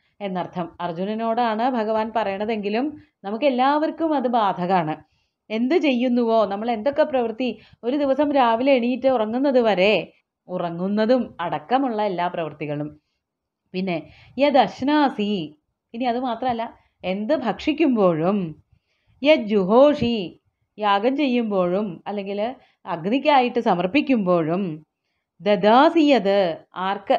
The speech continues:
മറ്റൊരാൾക്കായിട്ട് എന്ത് നൽകുമ്പോഴും, യത് തപസ്യസി,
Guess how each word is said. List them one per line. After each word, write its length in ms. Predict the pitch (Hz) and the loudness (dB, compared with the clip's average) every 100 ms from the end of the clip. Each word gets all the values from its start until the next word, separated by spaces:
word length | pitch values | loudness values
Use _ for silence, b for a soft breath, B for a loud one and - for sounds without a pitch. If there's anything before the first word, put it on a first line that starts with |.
| - | -2
മറ്റൊരാൾക്കായിട്ട് 840 | 190 240 277 285 285 277 254 254 | -4 -2 2 2 4 2 2 0
എന്ത് 260 | 220 208 302 | -2 0 2
നൽകുമ്പോഴും, 800 | 277 214 202 277 233 196 160 196 196 165 _ _ _ _ 254 | 2 2 2 4 4 2 0 -2 -4 -6 _ _ _ _ -2
യത് 240 | 294 294 | -2 2
തപസ്യസി, 720 | 247 180 190 - 349 - 247 | 2 4 2 2 2 2 0